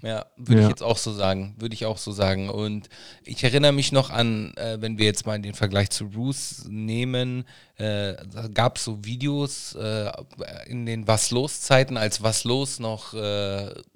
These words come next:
Speaker 1: riesig gewesen ist, äh,
Speaker 2: Mhm.
Speaker 1: wo man dann halt zunehmend mit jedem Video gesehen hat, wie Roos immer müder wurde. Äh, und, äh, das wünsche ich dir natürlich nicht.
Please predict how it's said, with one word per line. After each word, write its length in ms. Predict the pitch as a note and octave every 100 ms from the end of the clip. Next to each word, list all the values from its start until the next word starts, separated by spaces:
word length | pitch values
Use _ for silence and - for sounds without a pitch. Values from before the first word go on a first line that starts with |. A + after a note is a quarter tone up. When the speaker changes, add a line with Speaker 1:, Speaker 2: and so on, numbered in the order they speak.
| A#2 A2+
Speaker 1:
riesig 400 | B2 D3 E3 -
gewesen 400 | C#3 C#3 C#3+ D3+
ist, 300 | E3 - - - - - _
äh, 320 | A2 G#2+ G#2+ G#2+
Speaker 2:
Mhm. 360 | A#2+ G#2+ G2+ - - -
Speaker 1:
wo 140 | A#2
man 160 | B2+ B2
dann 160 | A#2 G#2+
halt 180 | G#2+
zunehmend 460 | - D3 C#3+ C3 A2+
mit 160 | G#2+ -
jedem 200 | A#2+ A2
Video 220 | B2 A#2
gesehen 440 | G2+ G#2+ A#2+ A#2+
hat, 200 | A2+ -
wie 100 | G#2+
Roos 340 | G#2 G#2 A#2+ -
immer 220 | A#2 A2
müder 380 | G#2+ C#3 G2+ F2
wurde. 300 | F#2 G2 A#2 _ - - _ G2
Äh, 340 | G2 F2+ F#2 - -
und, 600 | G2 G#2 G2+ G2 F#2 -
äh, 260 | G2 F#2+ F#2
das 340 | - G2 - G#2
wünsche 200 | G#2 G#2+
ich 100 | -
dir 120 | G#2
natürlich 420 | G2 - G#2 G2+
nicht. 340 | A2+ G2+ -